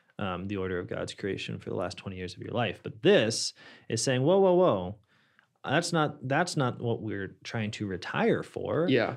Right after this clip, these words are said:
Speaker 1: What if you're retiring because you don't want the job you have, right? You're making a lot of money in it, or maybe you're just making enough money in it, whatever. But the point i-, of the retirement savings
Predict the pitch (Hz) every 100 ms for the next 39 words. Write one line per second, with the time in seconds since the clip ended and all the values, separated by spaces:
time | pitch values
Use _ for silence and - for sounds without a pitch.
0 | - 117 175 180 147 120 113 110 110 110
1 | 110 - 107 - 107 117 131 147 147 110
2 | 127 131 113 101 98 - 135 208 185 113
3 | 85 - 50 50 - - _ _ - 113
4 | 110 135 190 175 135 110 151 247 123 95
5 | 143 151 113 113 104 98 107 104 101 110
6 | 151 104 92 90 123 101 139 98 95 -
7 | _ _ 117 117 - 185 151 127 - 117
8 | 113 107 110 - 156 127 90 - 208 214
9 | 113 95 107